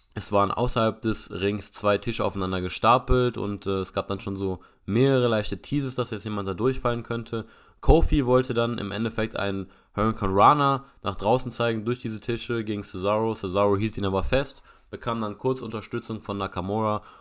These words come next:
und im Endeffekt gab's dann eine Powerbomb vom Top Rope runter nach außerhalb des Rings durch diese zwei Tische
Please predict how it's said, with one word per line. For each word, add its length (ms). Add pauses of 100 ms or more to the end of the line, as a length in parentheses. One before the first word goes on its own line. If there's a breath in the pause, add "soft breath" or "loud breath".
und 120
im 80
Endeffekt 400
gab's 240
dann 160
eine 200
Powerbomb 720
vom 260
Top 300
Rope 260
runter 520 (260 loud breath)
nach 160
außerhalb 400
des 220
Rings 340 (480 soft breath)
durch 240
diese 200
zwei 200
Tische 460